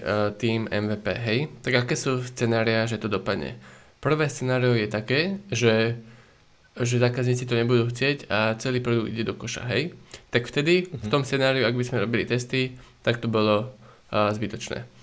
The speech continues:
Speaker 1: Dobre, druhé scenário je, že, eh, druhé scenário je, že, že, že je úspešný produkt, ale to sa delí na ďalšie dve. A to je, a prvé je také, že, že M V P zostane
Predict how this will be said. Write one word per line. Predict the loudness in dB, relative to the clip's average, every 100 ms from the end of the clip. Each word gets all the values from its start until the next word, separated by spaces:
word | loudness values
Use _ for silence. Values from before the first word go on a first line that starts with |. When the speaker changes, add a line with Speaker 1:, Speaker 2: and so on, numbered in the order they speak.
| -20 -20 -20 -4
Speaker 1:
Dobre, | -2 -2 -6 -2
druhé | 2 2
scenário | 2 0 2 4 4
je, | 4 2 -2 -8 -8
že, | -2 0 0 -2 -10 -20 -20 _ _ -2
eh, | 0 0 0 -4 -8 -18 -20 -2
druhé | 4 4
scenário | 2 2 2 2
je, |
že, | 4 4 2 -4 -10
že, | -8 -4
že | 0 0
je |
úspešný | 0 -2 -2 -2 -2
produkt, | 0 0 0 -4 -18 -20 -16 0
ale | 2 4
to | 4 4 2 -6 -20 -20 -6
sa | 2 4 4 2
delí | 2 4 4
na | 4
ďalšie | 2 0 -2
dve. | 0 0 -2 -4 -18 -20 -20 -20 _ 4
A | 4
to | 4 2
je, | 0 -4
a | -4
prvé | 0 2 4 4
je | 4
také, | 0 0 0 0 -2
že, | 0 2 4 2 -4 -16 -20 -20 _ _ _ -20 -20 _
že | -12 2
M | 4 6
V | 4
P | 2
zostane | 0 0 0 2 0